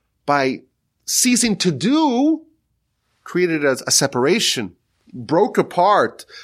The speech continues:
the do and the listen, and therefore you have to remove the pieces, and there's two pieces, you need two angels.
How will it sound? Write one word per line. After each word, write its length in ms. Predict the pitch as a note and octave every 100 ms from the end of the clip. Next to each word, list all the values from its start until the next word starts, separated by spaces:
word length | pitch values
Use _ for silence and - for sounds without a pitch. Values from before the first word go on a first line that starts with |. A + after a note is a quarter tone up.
| -
the 100 | C3+
do 280 | G#2+ G3+ G#3+
and 100 | F3+
the 60 |
listen, 360 | G#3+ C#4+ - G3+
and 80 | F3+
therefore 220 | F#3+ F#3+
you 100 | E3+
have 160 | F#3 F#3
to 100 | E3+
remove 240 | F3 E3
the 60 | C3
pieces, 560 | A#3 C4 G#3 G3 G3+
and 100 | F3+
there's 100 | E3+
two 200 | E4 F#4+ F#4
pieces, 400 | D#4 C4 C4+ G#3+
you 80 | G3+
need 120 | F#3+
two 180 | A#2+ F#2+
angels. 440 | F2 - -